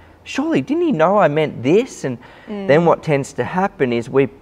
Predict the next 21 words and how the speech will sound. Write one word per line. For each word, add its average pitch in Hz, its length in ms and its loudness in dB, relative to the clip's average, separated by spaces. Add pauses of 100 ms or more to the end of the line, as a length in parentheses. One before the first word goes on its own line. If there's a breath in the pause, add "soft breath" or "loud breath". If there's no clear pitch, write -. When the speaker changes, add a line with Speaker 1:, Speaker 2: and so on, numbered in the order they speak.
(140)
Speaker 1:
we're 117 100 4
partnering 123 540 -4
with 113 120 2
a - 40 -2
far, 139 440 0
fiery 135 440 2
dart, 131 540 4 (200)
Speaker 2:
Mm. 202 300 -12 (480 loud breath)
Speaker 1:
and 127 580 2 (1040)
a 120 60 4
fiery 156 380 2
dart 131 260 2
gets 113 180 -4
thrown 127 400 0
by 117 140 4
the 110 180 2
enemy 127 300 0
of, 104 120 0
like, 104 360 2 (1300)
or 110 140 0
used, 135 680 4